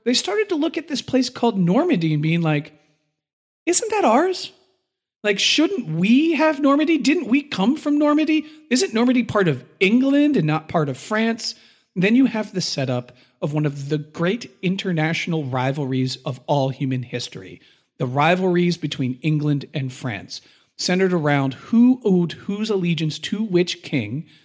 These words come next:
and who actually should control Normandy. All of thi-,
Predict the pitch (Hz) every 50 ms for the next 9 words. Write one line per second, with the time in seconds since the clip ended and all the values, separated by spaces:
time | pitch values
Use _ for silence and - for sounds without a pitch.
0 | _ _ _ _ - 175 165 131 - - 247 254 262 254 - 190 185 202 196 -
1 | - 214 196 190 - - 175 156 160 - 165 160 143 - - 147 139 139 135 135
2 | - _ - 147 139 127 131 131 117 101 107 - - - _ _ _ _ _ _
3 | _ _ _ _ _ _ _ - 220 277 320 359 330 254 208 196 196 220